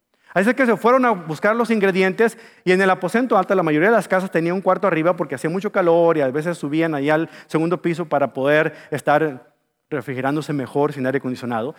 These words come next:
De alguna otra manera escogieron ese lugar y ahí prepararon. La cena de la Pascua comenzaba con la preparación de la mesa y todo lo que incluía. El plato principal, adivine qué,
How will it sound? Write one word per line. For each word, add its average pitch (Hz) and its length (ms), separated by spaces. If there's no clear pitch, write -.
De 170 80
alguna 214 200
otra 233 180
manera 202 320
escogieron 214 540
ese 208 140
lugar 143 500
y 175 80
ahí 208 160
prepararon. 165 720
La 170 120
cena 262 200
de 240 60
la 202 100
Pascua 240 600
comenzaba 185 500
con 220 100
la 175 80
preparación 160 480
de 214 80
la 185 80
mesa 156 380
y 131 40
todo 214 200
lo 233 160
que 196 80
incluía. 175 680
El 196 140
plato 254 500
principal, 208 720
adivine 180 460
qué, - 440